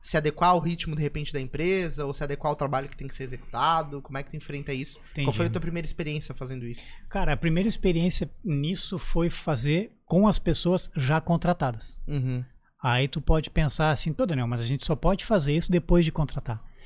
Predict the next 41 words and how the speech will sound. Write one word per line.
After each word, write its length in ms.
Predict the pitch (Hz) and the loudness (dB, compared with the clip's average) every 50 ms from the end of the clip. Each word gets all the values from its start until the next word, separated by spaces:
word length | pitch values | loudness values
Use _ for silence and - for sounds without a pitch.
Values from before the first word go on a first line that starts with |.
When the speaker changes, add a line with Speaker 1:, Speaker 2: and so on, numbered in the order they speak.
| - - - - - - | -18 -18 -20 -20 -10 -2
Speaker 2:
Mas 240 | - 135 143 147 135 | 2 4 6 6 6
ao 100 | 160 156 | 6 6
longo 220 | 160 180 196 196 | 8 8 8 8
do 80 | 196 185 | 6 4
tempo 320 | - - - 190 180 - | 4 4 4 6 8 8
eu 60 | 185 180 | 6 6
aprendi 420 | 175 - 175 165 143 120 165 175 | 6 6 4 4 4 4 2 2
que, 300 | 170 - - 185 190 - - - _ _ _ | 2 2 0 0 0 -2 -6 -20 _ _ _
cara, 220 | - 202 190 151 147 | 2 4 4 4 4
isso 200 | 170 - - 214 | 2 0 0 -2
começa 520 | - - 165 156 160 180 - - - - - - - | 0 2 2 4 4 2 2 2 0 -2 -4 -6 -2
na 260 | 160 147 147 160 190 | 0 4 6 6 4
contratação, 720 | 196 - - 180 165 - 170 165 - 139 - - - 120 113 - - - - | 4 4 4 2 4 4 2 2 2 0 0 0 0 0 -2 -2 -6 -8 -12
Speaker 1:
Uhum. 140 | - 123 123 120 123 | -10 -10 -8 -4 0
Speaker 2:
no 200 | 135 135 151 175 165 | 4 6 6 8 10
processo 460 | - 170 160 - - 170 165 - - | 10 10 10 8 6 4 4 4 4
seletivo, 460 | - 165 147 139 - - 131 120 - - - - - - - - - - - - - | 2 0 -2 -2 -2 -4 -4 -4 -4 -6 -8 -12 -18 -18 -18 -16 -16 -18 -18 -14 -6
tá? 180 | - 127 127 135 - - - _ - | -2 -2 -2 -2 -4 -10 -16 _ -2
E 80 | 151 147 | 2 2
aí 140 | 147 160 | 4 2
tem 260 | 175 - 190 180 180 180 | 4 4 6 6 8 8
uma 160 | 180 170 165 | 8 8 6
expressão 560 | 151 - - - 135 - - - 151 156 147 | 4 4 4 4 4 6 6 4 4 4 2
que 160 | - - - | 2 0 2
eu 120 | 147 143 143 | 2 4 2
aprendi 560 | 135 - - 143 135 135 107 131 139 139 139 - - | 2 4 4 4 6 6 4 4 4 2 2 -2 -6
há 80 | - 139 | -6 -4
cerca 320 | - - 156 143 135 160 | 0 2 2 2 2 0
de 120 | 135 113 139 | 0 2 2
uns 120 | 131 113 | 2 2
dez 300 | 117 131 139 143 127 120 | 2 2 4 4 2 2
anos 240 | 135 139 147 139 120 | 2 2 2 0 0
atrás, 400 | 131 120 - 139 143 147 143 127 | -2 -2 0 0 0 0 0 0
e 60 | 143 | 0
é 20 | |
algo 240 | 135 139 147 139 127 | 0 2 0 0 0
que 100 | - - | 0 2
eu 80 | 143 131 | 4 6
uso 220 | 135 147 139 135 | 6 6 4 4
até 180 | 131 - - 165 | 2 2 2 4
hoje, 380 | 151 135 139 160 170 151 143 | 4 6 6 4 4 4 2